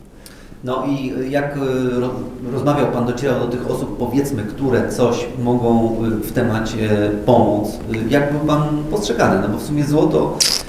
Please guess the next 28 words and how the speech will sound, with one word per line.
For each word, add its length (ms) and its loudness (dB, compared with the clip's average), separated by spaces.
czy 100 -2
tego 300 6
typu 320 2
rozwiązania 460 -2
kojarzą 320 -2
się 200 -2
raczej 320 0
z 80 -2
dużymi 420 0
kwotami, 560 -4
a 80 0
pan 180 2
powiedział, 380 -2
że 100 -2
chce 200 -2
właściwie 480 0
stworzyć 360 -2
taką 360 0
ofertę, 480 6
z 140 2
której 240 4
można, 280 2
może 180 2
skorzystać 460 -2
praktycznie 460 -2
każdy, 360 4
no 100 4
bo 120 4